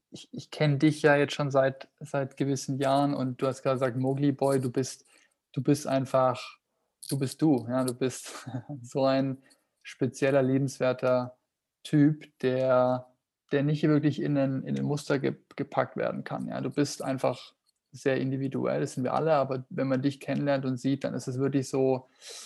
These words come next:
der Basti, der hat viele verschiedene Facetten.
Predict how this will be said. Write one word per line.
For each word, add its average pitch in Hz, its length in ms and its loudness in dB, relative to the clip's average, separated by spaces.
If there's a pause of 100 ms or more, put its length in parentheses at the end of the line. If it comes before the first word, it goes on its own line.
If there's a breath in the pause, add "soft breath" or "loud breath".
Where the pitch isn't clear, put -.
(420 loud breath)
der 131 80 -4
Basti, 185 600 2 (400)
der 135 280 4
hat 139 260 2
viele 139 240 2
verschiedene - 460 -2
Facetten. - 600 -6